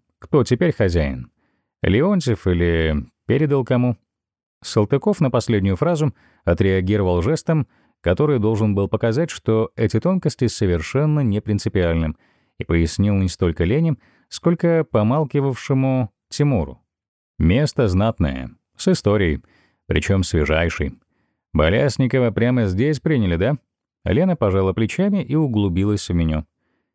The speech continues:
Тимур моргнул и опять полез глазами в большой телевизор на стене, беззвучно тасующий сцены с рекламного вида "красавцами" и "красавицами". Салтыков униматься не собирался и махнул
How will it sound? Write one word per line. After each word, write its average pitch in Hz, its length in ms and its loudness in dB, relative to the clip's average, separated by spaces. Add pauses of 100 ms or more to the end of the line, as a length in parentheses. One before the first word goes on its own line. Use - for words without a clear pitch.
(180)
Тимур 180 380 0
моргнул 123 720 0
и - 80 -6
опять 175 400 -2
полез 120 360 0
глазами 110 560 0
в 113 80 -4
большой 92 460 0
телевизор 92 520 0
на 90 80 2
стене, 143 400 0 (500)
беззвучно 170 800 0
тасующий 143 640 -2
сцены 131 500 -2
с - 100 -6
рекламного 104 560 0
вида 90 360 0 (220)
"красавцами" 165 880 0 (120)
и 147 100 2
"красавицами". 82 720 -2 (600)
Салтыков 95 760 0
униматься 98 640 0
не 98 120 0
собирался 92 600 -2
и 104 60 0
махнул 95 480 -2